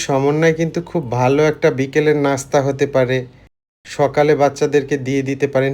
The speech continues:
টিফিন হিসেবেও কিন্তু এটা দিয়ে দিতে পারেন। তো ধন্যবাদ জানাচ্ছি সকলকে।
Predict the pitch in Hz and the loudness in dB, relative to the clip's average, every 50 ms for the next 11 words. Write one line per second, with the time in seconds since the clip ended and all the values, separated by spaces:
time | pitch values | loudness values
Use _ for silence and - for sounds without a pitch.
0 | 131 - 180 185 175 185 196 185 190 196 - 208 196 185 202 202 202 208 196 170 | -4 -4 -4 -4 -2 -2 -2 -2 -2 -2 0 0 0 0 -2 -2 -2 -4 -2 -2
1 | 202 190 170 175 160 127 135 139 135 131 135 135 143 131 - 110 104 101 95 95 | -2 0 0 0 0 0 -2 -2 -2 -2 -2 -4 -4 -4 -4 -4 -6 -6 -8 -10
2 | 98 - - - _ _ _ _ _ _ _ _ _ _ _ _ _ _ _ _ | -12 -18 -20 -20 _ _ _ _ _ _ _ _ _ _ _ _ _ _ _ _
3 | - 151 127 120 117 131 135 151 160 160 185 180 165 175 180 180 185 175 - - | -2 -2 -2 0 0 0 4 4 6 6 6 4 4 4 2 2 2 0 -2 -4
4 | 185 - - 147 131 139 160 160 156 160 - | -6 -2 -2 -2 0 0 0 -2 -2 -2 -6